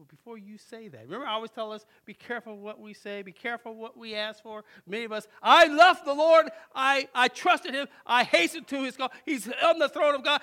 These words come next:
I believe in Jesus." Well, that sounds wonderful until something happens in our life, and then all of a sudden, uh, "Wait a minute, hold it, time out, Lord. I, I love you, but my faith is not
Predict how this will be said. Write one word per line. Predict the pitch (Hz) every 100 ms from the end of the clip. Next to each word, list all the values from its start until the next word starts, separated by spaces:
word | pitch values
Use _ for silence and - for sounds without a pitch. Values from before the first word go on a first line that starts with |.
| -
I | 381 415
believe | 392 359 370
in | 320 262
Jesus." | 339 330 220 - -
Well, | 277
that | 415 -
sounds | 403 370 359
wonderful | 254 427 427 349 - - -
until | 294 294 - 392 381 - -
something | - 403 392
happens | 262 339 330 226
in | 269
our | 254
life, | 302 440 302 370 - _ _ _ _ _ _ _ _
and | 240
then | 233 226
all | 254
of | 247
a | 247
sudden, | 262 247 170 127 _ _ _ _ _ _ _ 190
uh, | 190 190 185 - _ _ _
"Wait | 196 180
a |
minute, | 139 135 _ _
hold | 180 170
it, | - _ _
time | 180 160
out, | 147 131
Lord. | 135 139 147 _ _ _ _ _ _ _ _ _ _ _ _ _ _ _
I, | 147 139 139 -
I | 147
love | 139 165 180
you, | 190 196 196 _ _ _ _ _
but | 175 156
my | 156
faith | 156 - 175 180 -
is | 147
not | 165 151